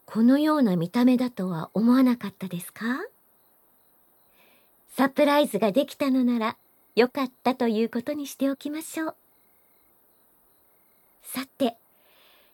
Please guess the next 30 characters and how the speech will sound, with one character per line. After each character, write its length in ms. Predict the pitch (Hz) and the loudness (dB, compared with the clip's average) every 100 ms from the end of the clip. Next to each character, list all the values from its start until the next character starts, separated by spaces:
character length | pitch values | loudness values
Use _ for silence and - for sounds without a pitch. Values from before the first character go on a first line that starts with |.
| _ _ - | _ _ -12
そ 100 | 214 | -6
れ 180 | 208 247 | 0 2
は 180 | 247 262 | 0 -2
そ 320 | - 277 277 | -6 -6 -4
う 80 | 269 _ | -6 _
と、 300 | - 220 220 196 _ _ _ _ _ _ _ _ _ _ _ _ _ | -6 -4 -4 -10 _ _ _ _ _ _ _ _ _ _ _ _ _
今 260 | 240 285 302 | 0 2 0
か 180 | 285 233 | -4 -4
ら 220 | 220 196 - - _ _ _ - | -4 -6 -14 -20 _ _ _ -2
あ 100 | 190 | 2
な 180 | 240 262 | 4 2
た 180 | 220 190 | -4 -8
の 180 | 170 | -8
心 500 | - 185 - 240 285 | -6 -8 -4 -2 -2
と 180 | 285 240 | -2 -4
体 600 | - 196 208 226 233 226 | -6 -8 -6 -4 -4 -4
を 40 | 220 | -6
ほ 160 | - | -8
ぐ 140 | 202 233 | -6 -6
し 200 | - - | -8 -10
て、 200 | - - _ _ _ _ _ _ _ _ _ | -10 -10 _ _ _ _ _ _ _ _ _
安 320 | - 233 247 | 0 2 6
眠 200 | 262 277 | 6 4
さ 140 | 262 262 | -2 -6
せ 140 | 262 | -6
て 160 | 254 254 | -4 -2
あ 80 | 262 | 0
げ 180 | 269 | -2
ま 140 | 269 | -4
す。 60 | 285 | -8